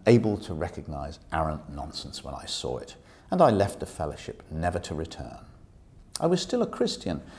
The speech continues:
though a troubled one. About this time, I had to decide what to study at university,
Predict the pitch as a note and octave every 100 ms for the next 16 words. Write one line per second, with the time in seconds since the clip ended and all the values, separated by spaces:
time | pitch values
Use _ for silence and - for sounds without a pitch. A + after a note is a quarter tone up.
0 | - - E3 D#3 D#3+ C#3 F2+ D#2 - -
1 | - - - - - - - - D3 G3
2 | - G#3 - - D2+ E2 C3+ A2 - -
3 | A#2+ - E2+ F2 F#2 - A2 - F#2 F2+
4 | F#2 F2+ F#2 F#2 D3 - A2 - -